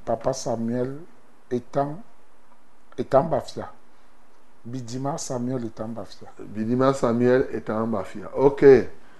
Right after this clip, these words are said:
Speaker 2: Pose ta main donc. Mon bien-aimé Samuel, au niveau de ta poitrine, on va prier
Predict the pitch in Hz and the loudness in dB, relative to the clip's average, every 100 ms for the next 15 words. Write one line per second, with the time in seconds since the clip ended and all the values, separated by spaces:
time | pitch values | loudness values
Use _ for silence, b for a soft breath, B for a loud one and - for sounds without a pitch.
0 | b b b - 147 156 170 147 135 151 | b b b 8 12 12 10 8 8 8
1 | 156 151 143 120 - 98 90 - b b | 10 12 10 8 0 -2 -4 -12 b b
2 | b b b - 107 110 139 147 139 143 | b b b -8 0 6 10 10 10 8
3 | 143 127 127 127 139 190 226 b b b | 6 4 8 8 8 4 -2 b b b
4 | b - 123 127 117 135 131 120 113 113 | b -2 4 6 12 12 12 12 8 4
5 | 117 120 120 117 107 - 110 - 123 131 | 4 6 4 2 0 2 -2 2 2 2
6 | 131 120 113 - 107 110 107 | 2 4 2 2 2 4 4